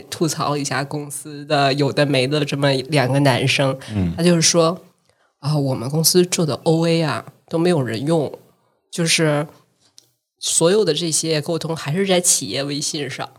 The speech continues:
Speaker 2: 嗯。
Speaker 1: 然后我们的所有的产品和技术部门其实就是O A的客服，他们都不用，但是天天都来问说为什么这么难用。<laughs> 然后我就听了，我就在那边笑，我就把这两个小小的小信息，我就发给了谷老师。我说：“谷老师，你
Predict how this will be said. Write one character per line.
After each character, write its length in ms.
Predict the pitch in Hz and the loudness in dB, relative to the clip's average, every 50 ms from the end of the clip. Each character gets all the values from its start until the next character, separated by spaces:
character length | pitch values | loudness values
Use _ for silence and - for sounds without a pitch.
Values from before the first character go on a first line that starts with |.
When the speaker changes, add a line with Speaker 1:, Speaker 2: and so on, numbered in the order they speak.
| _ _ _ _ - | _ _ _ _ -18
Speaker 2:
嗯。 100 | 104 107 | -10 -6
Speaker 1:
然 100 | 107 151 | -4 -2
后 160 | 151 185 196 | 0 2 2
我 160 | 190 196 180 151 | 2 2 2 0
们 140 | - - | -2 -4
的 40 | 147 | -4
所 160 | 147 - 170 | -4 -2 0
有 80 | 175 180 | 0 0
的 160 | 180 170 147 | 0 0 0
产 220 | 147 - 151 147 156 | 0 -2 -2 -4 -4
品 160 | 170 170 147 | -4 -4 -4
和 60 | 160 | -4
技 160 | 156 - 190 | -2 -4 -4
术 120 | 170 165 170 | -4 -4 -6
部 140 | 175 170 | -8 -10
门 240 | 156 147 - - 67 - | -12 -12 -12 -12 -8 -4
其 220 | - - - 170 | -2 -2 0 0
实 140 | 165 185 185 | 0 0 0
就 120 | 185 180 | 0 -2
是 140 | 165 151 165 | -2 -2 -2
O 300 | 160 - 165 170 170 175 | 0 2 2 2 2 2
A 80 | 175 175 | 2 2
的 100 | 175 165 | 0 0
客 240 | 170 - - 185 | -2 0 0 0
服， 480 | 165 160 - - 131 85 - - - - - _ - _ _ | 0 0 -4 -8 -10 -10 -12 -14 -16 -18 -20 _ -20 _ _
他 120 | _ - 202 | _ -4 0
们 100 | 208 208 | 4 6
都 100 | 220 208 | 6 6
不 220 | 202 - 147 143 | 6 2 -2 0
用， 260 | 156 185 202 185 156 | 4 4 4 4 2
但 140 | 135 170 175 | 0 0 0
是 80 | 180 175 | -2 -2
天 180 | - - 185 | 0 2 2
天 200 | 180 190 185 180 | 4 4 2 2
都 100 | 190 185 | 0 0
来 160 | 180 170 175 | 0 2 0
问 260 | 160 156 165 175 165 156 | 0 0 0 0 0 0
说 140 | - 175 | 0 -2
为 180 | 175 180 208 196 | 2 4 4 4
什 120 | 165 175 | 4 4
么 100 | 156 151 | -2 -4
这 100 | 156 - | -4 -4
么 140 | 180 175 165 | -2 -2 0
难 220 | 160 156 - - 139 | 0 -2 -4 -2 0
用。 260 | 151 165 160 - - - - - _ _ _ | 0 2 2 0 -2 -8 -18 -20 _ _ _
<laughs> 120 | - - - | 0 8 10
然 120 | 170 160 | 10 10
后 300 | - 175 170 - - - | 10 8 6 4 2 2
我 100 | 220 190 | 2 2
就 80 | 185 190 | 0 -4
听 240 | 185 - 294 247 | -6 -4 -2 -2
了， 100 | 233 233 | -2 0
我 80 | 226 185 | -2 -2
就 120 | 151 160 | -2 -2
在 140 | 165 190 202 | -2 0 2
那 100 | 190 196 | 2 4
边 200 | 196 196 196 208 | 4 4 2 2
笑， 320 | 202 - - 240 214 202 180 | 2 4 4 6 6 4 4
我 120 | 151 147 | 2 2
就 120 | 156 175 | 0 0
把 160 | 180 190 156 - | 0 0 0 0
这 160 | - - 190 | 0 -2 0
两 260 | 185 175 143 92 90 | 2 0 0 0 -2
个 280 | 135 147 156 156 156 156 - | -4 -2 0 0 0 -2 -2
小 240 | - - 165 160 170 | -2 0 0 2 2
小 200 | 170 185 170 147 | 2 2 2 2
的 300 | 131 143 143 143 156 160 | 0 -2 0 0 2 2
小 180 | - - 143 | 2 0 2
信 240 | - - - 175 165 | 0 0 0 0 0
息， 280 | 165 - - 170 170 170 | 2 0 0 2 0 -2
我 120 | 160 147 | -2 0
就 140 | 135 139 - | -2 -2 -4
发 240 | - - 165 160 170 | 0 0 0 2 2
给 140 | 170 160 | 0 -2
了 100 | 139 143 | -2 -4
谷 200 | 147 - 147 143 | -6 -6 -6 -4
老 180 | 151 151 135 - | -2 -2 -2 -4
师。 160 | - - 117 | -6 -8 -6
我 60 | 104 | -6
说 60 | 120 123 - | -8 -6 -4
：“谷 80 | - | -2
老 100 | 156 139 | -2 -2
师， 120 | 131 127 143 | -2 -4 -8
你 60 | 123 | -10